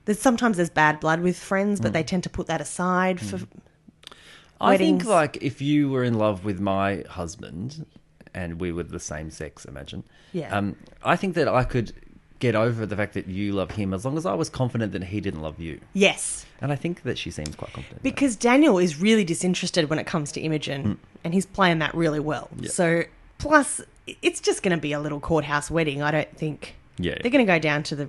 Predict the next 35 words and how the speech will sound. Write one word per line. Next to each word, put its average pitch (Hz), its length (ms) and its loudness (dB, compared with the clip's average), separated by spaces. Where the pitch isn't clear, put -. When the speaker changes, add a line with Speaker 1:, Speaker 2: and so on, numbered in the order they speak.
Speaker 1:
registry. 160 680 -4
Speaker 2:
Yeah, 87 140 -2
yeah. - 60 -16
I - 80 -2
thought 131 160 0
it 139 40 2
was 120 140 -2
good - 160 0
to 117 60 0
see 107 160 0
some 95 160 0
people 90 240 -4
of 85 100 -8
colour 92 300 -2
in 92 100 -4
this 92 160 -6
episode. 90 500 -6
Speaker 1:
Where? 160 380 0
Speaker 2:
Um, 90 300 0
there 90 160 -2
was, 87 220 -4
uh, 80 580 -6
an 90 140 -6
Asian 90 320 -4
lady 82 240 -4
working 80 300 -6
in 82 80 -4
the 80 80 -6
general 80 300 -6
store. 135 400 -4
Speaker 1:
Oh, - 380 4
it 208 60 6
was 240 160 4
Margie. 220 540 0
Speaker 2:
Yeah. - 100 -6